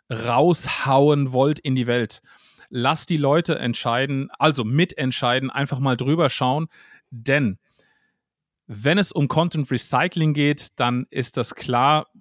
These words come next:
ihr habt vielleicht ein uraltes Video, wo ihr <laughs> damals noch eine durchgehende Augenbraue hattet, anstatt zwei hattet die eine und ihr sagt euch, "Oh, kann ich das bringen? Soll ich das raushauen?"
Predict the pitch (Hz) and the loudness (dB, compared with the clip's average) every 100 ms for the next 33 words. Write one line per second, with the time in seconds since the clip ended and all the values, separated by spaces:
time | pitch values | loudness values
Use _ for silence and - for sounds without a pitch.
0 | _ - 113 123 - - 127 120 - 110 | _ -8 -4 -4 -6 -2 -2 -2 -2 -6
1 | 117 156 160 160 156 - 135 131 127 127 | -2 0 0 0 -4 0 0 2 2 2
2 | 131 127 123 139 123 117 113 104 165 147 | 0 -2 -2 0 -2 0 0 0 -2 -2
3 | - - 143 123 127 117 170 208 - 170 | -2 -4 -6 -2 0 2 2 0 2 0
4 | 170 170 135 165 151 127 139 139 143 - | 2 2 2 2 0 2 4 4 2 -2
5 | 131 - 131 143 127 - 151 151 143 135 | -2 -4 -4 -2 -4 0 2 2 0 -4
6 | 123 131 165 165 151 - - - - 147 | -4 -2 0 2 0 -6 -20 -20 -2 0
7 | 151 139 127 135 - 135 - 110 131 135 | 2 2 2 0 2 0 0 2 4 4
8 | - - 135 143 - 123 107 - 127 135 | 2 -2 -2 -2 -4 -4 -4 -4 0 2
9 | 143 139 - - - 127 135 - 123 - | 2 0 -6 -18 -2 0 2 0 -2 -2
10 | 110 127 131 117 104 | 0 0 2 0 -2